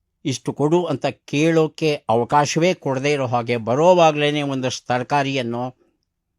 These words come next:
ಒಂದಷ್ಟು ಹಾಲನ್ನೋ, ಹಣ್ಣನ್ನೋ, ಮತ್ತೊಂದನ್ನೋ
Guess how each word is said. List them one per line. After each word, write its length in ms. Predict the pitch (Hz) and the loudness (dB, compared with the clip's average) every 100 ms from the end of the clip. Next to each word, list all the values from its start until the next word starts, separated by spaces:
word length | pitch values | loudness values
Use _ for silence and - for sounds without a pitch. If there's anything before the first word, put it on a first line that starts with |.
| _ _ _ _ _ _ _ 139 | _ _ _ _ _ _ _ -8
ಒಂದಷ್ಟು 400 | 120 123 - 139 | -6 -6 -2 -2
ಹಾಲನ್ನೋ, 680 | 113 123 131 131 113 123 123 | 2 2 2 -2 -2 -2 -2
ಹಣ್ಣನ್ನೋ, 580 | 113 123 123 117 117 135 | -2 -4 -2 -4 -4 -6
ಮತ್ತೊಂದನ್ನೋ 800 | 131 - 165 160 165 196 240 | -6 -6 -6 -4 -6 -6 -8